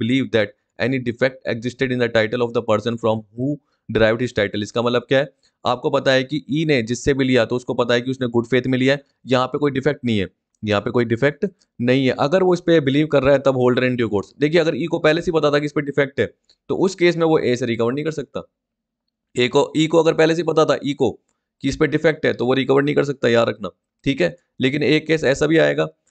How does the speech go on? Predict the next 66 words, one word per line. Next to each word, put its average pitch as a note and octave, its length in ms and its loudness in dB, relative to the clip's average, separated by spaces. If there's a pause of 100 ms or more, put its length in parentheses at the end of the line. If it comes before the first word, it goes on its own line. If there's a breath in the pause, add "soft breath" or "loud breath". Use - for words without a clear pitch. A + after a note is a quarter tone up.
(140)
जिसमें C#3 240 -2
आप C#3+ 80 -2
देखोगे C#3+ 340 -4
कि D3+ 120 -6
फोर्जरी C3+ 480 0
का D3 120 2
केस C#3+ 280 -2
है, C#3 60 0
तो - 380 -8
फोर्जरी D3 500 2
के D#3+ 120 0
केस C#3+ 240 -2
में C#3 100 0
आप C3 160 -4
holder A#2+ 300 -2
in B2 140 -4
due A#2+ 160 -2
course A#2+ 260 -2
नहीं A2+ 160 -2
कहलाओगे, A#2 420 0 (340)
चाहे C3 260 2
आपने C3 340 -4
गुड B2+ 200 -4
फेथ C3 160 0 (100)
में B2+ 80 0
भी A#2+ 80 0
लिया G2+ 180 0
है। E2+ 100 -6 (180)
अगर B2+ 200 0
वो C3 100 0
फोर्जरी B2 440 0
का C#3+ 120 4
केस C3+ 260 -4
है C#3+ 60 0
तो C#3 120 0
उस - 300 -2
केस C3 280 -2
में C3 140 -2
आपको A2+ 380 -4
नहीं A2+ 200 0
मिल G2+ 220 -4
पाएगा, F2 280 -4 (320)
ये B2+ 160 0
एक D3+ 120 -4
एक्सेप्शन B2+ 480 -2
भी C#3 100 0
दे A#2+ 100 2
रखा F#2+ 180 0
है, F#2 60 -2
ठीक A2+ 200 -8
है। E3+ 60 -2
तो - 500 -8
यहाँ B2 100 4
पे D3 60 2
बोल C#3 180 2
रहा D3 120 2
है C3 60 -4
holder C3 320 0
in D#3 140 -2
due C#3 120 0
course B2+ 240 0
is B2+ 100 -4
defined A#2 360 0
as A#2 100 0
a A#2 80 0
holder G#2 300 0